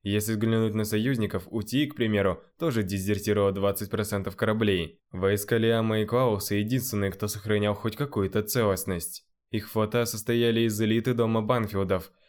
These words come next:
и поэтому мало кто бежал. Однако это не отменяло того факта, что во флоте Мари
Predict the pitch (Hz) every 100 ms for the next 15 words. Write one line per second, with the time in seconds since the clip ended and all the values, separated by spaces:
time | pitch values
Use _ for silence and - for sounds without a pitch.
0 | _ 160 160 156 151 139 135 147 113 90
1 | - 101 107 104 113 87 80 - _ _
2 | 98 95 101 104 101 104 101 107 107 101
3 | 98 101 98 - 104 - 117 - 117 110
4 | 110 107 107 104 98 110 127